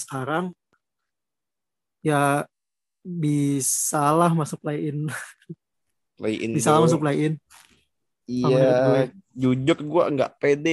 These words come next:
Speaker 2: ya sama Spurs musim depan. Terlebih lagi.
Speaker 1: Sa-, agak sama sih sebenarnya. Nggak masuk banget gitu kan. Minimal play-in. <laughs> Apa? Maksudnya maksimal play-in.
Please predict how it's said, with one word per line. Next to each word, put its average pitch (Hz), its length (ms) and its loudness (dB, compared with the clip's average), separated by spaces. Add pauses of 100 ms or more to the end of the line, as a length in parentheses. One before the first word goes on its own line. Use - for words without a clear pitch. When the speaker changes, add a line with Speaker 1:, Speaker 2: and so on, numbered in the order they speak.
Speaker 2:
ya 151 120 4
sama 127 260 -2
Spurs 127 340 -10
musim 127 180 -2 (100)
depan. 131 360 -2 (1200)
Terlebih 110 580 -4 (140)
lagi. 104 400 -6
Speaker 1:
Sa-, 104 160 -8 (200)
agak 147 440 0 (280)
sama 196 360 0
sih 185 120 -4
sebenarnya. 196 520 -4 (1400)
Nggak 151 180 -2 (360)
masuk 165 220 -4 (600)
banget 151 280 0 (100)
gitu 147 200 -6
kan. 156 140 -6 (540)
Minimal 151 420 0
play-in. 151 460 2 (240)
<laughs> - 240 -20
Apa? 180 340 -6
Maksudnya 185 520 -4 (760)
maksimal 160 440 -6
play-in. 151 480 -2